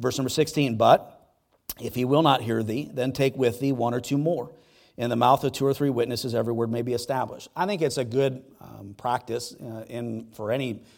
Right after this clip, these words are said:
uh, types of scenarios to where, uh, you're having crucial conversations to have a witness. Uh, and, uh,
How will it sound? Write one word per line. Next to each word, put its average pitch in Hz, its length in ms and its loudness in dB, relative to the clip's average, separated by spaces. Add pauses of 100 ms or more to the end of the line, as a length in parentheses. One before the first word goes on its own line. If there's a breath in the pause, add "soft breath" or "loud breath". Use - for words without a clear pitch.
(160 loud breath)
uh, 107 140 -10
types - 340 -4
of 104 140 -4
scenarios 117 640 -2
to 117 100 -8
where, 113 320 -2 (340 loud breath)
uh, 101 100 -10
you're 113 180 -2
having 120 240 2
crucial 127 320 -4
conversations 117 800 -6
to 117 80 -8
have 113 200 -2
a 113 40 -4
witness. 107 500 -8 (580)
Uh, 104 360 -8
and, 110 300 -6
uh, 113 280 0